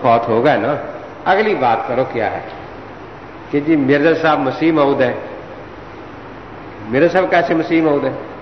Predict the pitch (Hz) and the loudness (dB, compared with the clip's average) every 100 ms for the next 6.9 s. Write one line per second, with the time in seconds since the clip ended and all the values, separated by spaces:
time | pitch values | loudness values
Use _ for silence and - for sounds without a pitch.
0 | - - - - - - - - - - | -16 -16 -16 -16 -16 -16 -16 -16 -16 -16
1 | - - - 160 143 185 196 196 190 190 | -10 -6 -4 -2 0 2 4 4 2 4
2 | 196 - 160 170 170 151 156 170 - 170 | 2 4 4 4 4 4 4 2 4 4
3 | 190 196 190 185 175 147 151 - - - | 4 2 2 4 6 4 0 -6 -10 -12
4 | - - - - - - - - - - | -14 -16 -16 -16 -16 -16 -16 -16 -16 -16
5 | - - - - 113 131 123 123 127 147 | -16 -16 -14 -6 -2 2 4 4 4 2
6 | 143 123 151 156 135 127 110 101 | 4 4 4 4 4 2 -2 -2